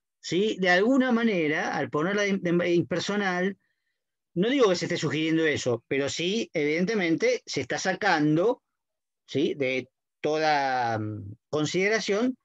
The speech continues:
quién reprimió la manifestación, ¿sí? Que antes, bueno, acá, eh, la policía, por supuesto, era sujeto. Acá podía aparecer o no, pero aparecía como agente.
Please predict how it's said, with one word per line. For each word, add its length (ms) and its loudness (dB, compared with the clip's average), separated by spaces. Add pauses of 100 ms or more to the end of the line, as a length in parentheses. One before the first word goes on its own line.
(220)
quién 360 0
reprimió 420 2
la 80 0
manifestación, 760 -4 (880)
¿sí? 280 -6 (640)
Que 160 -4
antes, 540 0 (260)
bueno, 280 -2
acá, 240 -2
eh, 120 -2
la 140 -4
policía, 300 -2
por 120 -4
supuesto, 280 -4
era 120 -2
sujeto. 500 -2 (420)
Acá 580 0
podía 280 0
aparecer 360 -2
o 80 0
no, 260 0 (440)
pero 140 0
aparecía 540 -2 (1080)
como 220 0
agente. 520 0